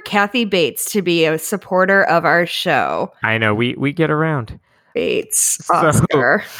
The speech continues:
Speaker 2: I, there are so many things
Speaker 1: Aha,
Speaker 2: that
Speaker 1: she
Speaker 2: are
Speaker 1: is an
Speaker 2: happening.
Speaker 1: Oscar winner for Misery.
Speaker 2: There's so many issues to talk about that I'm tempted to just jump to it. Are you doing all right? How you doing?
Speaker 1: I'm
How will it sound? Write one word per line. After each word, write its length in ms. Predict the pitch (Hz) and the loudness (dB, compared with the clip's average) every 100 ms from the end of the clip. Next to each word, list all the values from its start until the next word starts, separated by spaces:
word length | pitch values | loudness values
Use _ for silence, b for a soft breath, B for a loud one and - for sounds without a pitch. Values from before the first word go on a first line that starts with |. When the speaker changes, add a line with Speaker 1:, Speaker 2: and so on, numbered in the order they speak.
| - - | -4 -2
Speaker 2:
I, 140 | 170 - | -2 -2
there 180 | 151 226 | 2 4
are 120 | 233 | 4
so 320 | 175 - 175 208 | 0 -2 -2 0
many 480 | 226 214 208 185 - - 147 - | -2 0 -2 -4 -10 -20 -8 -2
things 560 | 156 135 113 113 107 | 0 0 -4 -8 -8
Speaker 1:
Aha, 340 | 180 247 196 165 | -2 0 2 0
Speaker 2:
that 80 | 131 | 2
Speaker 1:
she 60 | |
Speaker 2:
are 60 | 139 | 4
Speaker 1:
is 60 | 247 | 4
an 140 | 180 | 4
Speaker 2:
happening. 240 | 208 196 220 | 4 2 0
Speaker 1:
Oscar 60 | 180 | 0
winner 360 | 185 185 208 | 2 2 0
for 180 | 233 294 | -2 -4
Misery. 580 | 262 226 175 160 151 160 B B - b b b b - | -4 -4 -6 -6 -6 -10 B B -18 b b b b -6
Speaker 2:
There's 200 | 143 123 | -4 -2
so 180 | 135 120 | -2 -2
many 320 | 127 139 143 135 | -2 -4 -4 -6
issues 380 | 123 135 127 135 | -4 0 0 -2
to 120 | 131 | -2
talk 300 | 123 107 110 | 2 2 2
about 400 | 117 120 131 - | 2 2 2 2
that 300 | 117 113 - | 2 2 0
I'm 200 | 117 113 | -2 -2
tempted 400 | 151 117 110 117 | 0 -2 -2 -4
to 100 | 120 | -4
just 240 | 107 113 - | -6 -8 -6
jump 220 | 113 110 | -6 -4
to 180 | 123 117 | 0 0
it. 100 | - | 0
Are 20 | |
you 160 | 139 135 | -2 2
doing 240 | 139 131 | 4 4
all 140 | 131 135 | 4 4
right? 260 | 139 156 - | 2 -2 -4
How 100 | 147 | -4
you 140 | 147 | -4
doing? 340 | 139 110 113 156 _ | -6 -6 -8 -12 _
Speaker 1:
I'm 160 | 294 | -2